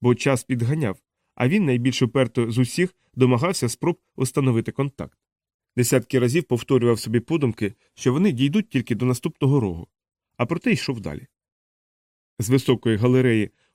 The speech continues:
облямованої поставленими один на один блоками з непрозорого скла,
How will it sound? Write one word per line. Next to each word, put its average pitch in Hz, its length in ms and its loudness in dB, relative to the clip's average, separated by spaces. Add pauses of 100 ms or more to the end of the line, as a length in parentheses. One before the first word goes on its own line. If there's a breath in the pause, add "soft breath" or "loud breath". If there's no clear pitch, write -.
облямованої 120 680 4
поставленими 117 760 0
один 120 300 2
на 120 100 2
один 113 320 0
блоками 117 480 2 (180)
з 107 120 -4
непрозорого 117 600 0
скла, 160 320 -2